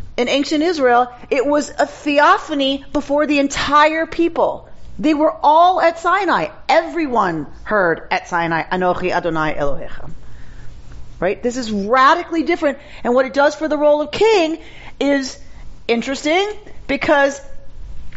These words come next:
over and against the king is the prophet. 'Cause the prophet, presumably, is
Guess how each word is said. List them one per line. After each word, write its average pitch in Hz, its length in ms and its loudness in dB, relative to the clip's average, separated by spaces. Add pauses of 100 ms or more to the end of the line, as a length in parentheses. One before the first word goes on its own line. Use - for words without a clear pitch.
(960)
over 359 380 4
and 330 100 2
against 320 400 0
the 269 80 -4
king 285 680 2 (1600)
is 196 160 -2
the 196 80 -6
prophet. - 420 -4 (1500)
'Cause 208 120 -4
the - 80 -8
prophet, 339 600 4 (760)
presumably, 247 560 2
is 240 460 2